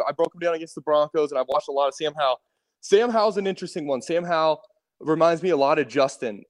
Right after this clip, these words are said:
Big-time competitor, willing to put his body out there. It, it, I'm, I'm really excited to see the quarterbacks play. In terms of how I think the Chicago offense matches up,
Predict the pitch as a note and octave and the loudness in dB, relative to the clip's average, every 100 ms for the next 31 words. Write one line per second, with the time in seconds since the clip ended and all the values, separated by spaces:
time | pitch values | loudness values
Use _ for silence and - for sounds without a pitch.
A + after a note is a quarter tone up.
0 | D3 C#3 E3 F3+ E3+ E3 F3 D#3 E3 C#3+ | -4 0 0 2 -2 0 -4 -2 0 2
1 | C#3 C#3 C3+ D3 D3 - D3+ B2 B2+ C3 | 2 2 4 2 2 -2 -4 0 0 0
2 | B2+ B2+ A#2+ - C3 B2+ B2+ - - _ | 2 2 0 0 0 2 2 -2 -12 _
3 | _ - C#3 - E3 D#2 - E3 D3+ E3+ | _ 0 0 0 -6 -4 0 2 2 4
4 | G3+ A#3 - E3+ D#3+ C3+ E3 C3+ C#3+ B2+ | 4 4 2 0 0 -2 -6 -2 -2 0
5 | A2 - A#2+ E2+ - _ - F3 E3+ A3 | -2 -4 -8 -8 -12 _ -6 -4 0 0
6 | A#3+ - F#3+ G#3 G#3 - G3 F3 D#3+ - | 0 -2 0 2 2 0 -6 -6 -8 -4
7 | D3 D#3 C#3+ D3 D#3 C#3+ C#3+ C#3 C#3 A#2+ | -2 0 2 0 -2 -6 -2 -2 -2 0
8 | G#3 D#3 | 2 2